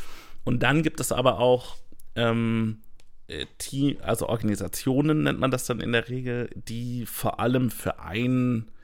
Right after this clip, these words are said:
für eine Disziplin bekannt sind.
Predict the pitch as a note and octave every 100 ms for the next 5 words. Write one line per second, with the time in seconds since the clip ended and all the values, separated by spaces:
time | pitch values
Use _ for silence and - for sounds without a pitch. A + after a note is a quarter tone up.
0 | - - - - - _ - - A2 G#2+
1 | A#2 B2 B2 - - - A#2 G#2+ F#2+ -
2 | G#2 G#2 - - - -